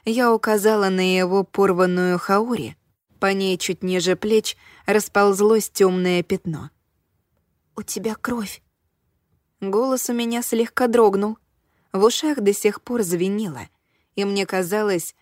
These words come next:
что меня стошнит завтраком, если я задумаюсь слишком усердно об определенных моментах. Встреча с ведьмой ветра — с Камаэтати и огромным медведем-демоном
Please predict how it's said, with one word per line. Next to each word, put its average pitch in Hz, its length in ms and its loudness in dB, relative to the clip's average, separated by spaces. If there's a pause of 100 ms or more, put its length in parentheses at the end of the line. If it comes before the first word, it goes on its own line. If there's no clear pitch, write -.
что - 260 -6
меня 196 240 -2
стошнит 202 560 -4
завтраком, 175 640 -2
если 175 340 0
я 175 200 2
задумаюсь 175 680 -2
слишком 185 540 0
усердно 180 680 -4 (380)
об 208 160 2
определенных 202 800 0
моментах. 185 680 -6 (800)
Встреча 269 480 -2
с - 100 -4
ведьмой 196 440 0
ветра — 196 420 -6 (260)
с - 120 -12
Камаэтати 185 960 -4
и 185 100 -2
огромным 202 540 0
медведем-демоном 190 1200 0